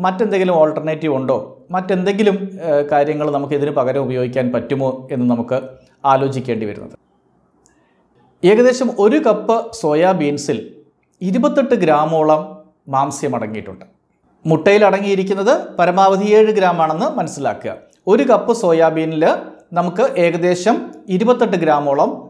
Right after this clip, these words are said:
ആ, പ്രോട്ടീൻ നമുക്ക്, മാംസ്യം നമുക്ക് കിട്ടും. അതുപോലെ തന്നെ ഒരു കപ്പ്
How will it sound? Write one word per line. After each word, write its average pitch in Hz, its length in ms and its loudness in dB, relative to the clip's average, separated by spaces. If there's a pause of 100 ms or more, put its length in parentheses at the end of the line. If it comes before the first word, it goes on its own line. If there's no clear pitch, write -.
(300)
ആ, 147 40 -2 (220)
പ്രോട്ടീൻ 143 420 0
നമുക്ക്, 131 280 -4
മാംസ്യം 147 400 -2
നമുക്ക് 123 280 -2
കിട്ടും. 147 240 -4 (720)
അതുപോലെ 262 440 2
തന്നെ 185 200 0 (1000)
ഒരു 143 260 4
കപ്പ് 226 320 2